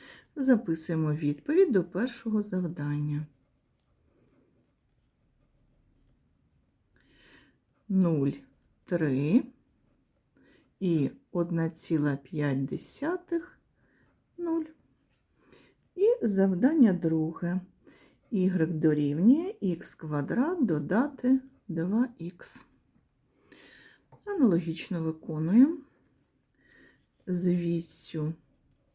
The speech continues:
О ігрек х дорівнює нулю,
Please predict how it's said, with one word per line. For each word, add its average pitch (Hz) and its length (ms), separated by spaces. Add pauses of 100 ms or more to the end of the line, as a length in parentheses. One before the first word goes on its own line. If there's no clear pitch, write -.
(1500)
О 170 280
ігрек 165 760 (960)
х 160 500
дорівнює 151 540
нулю, 147 720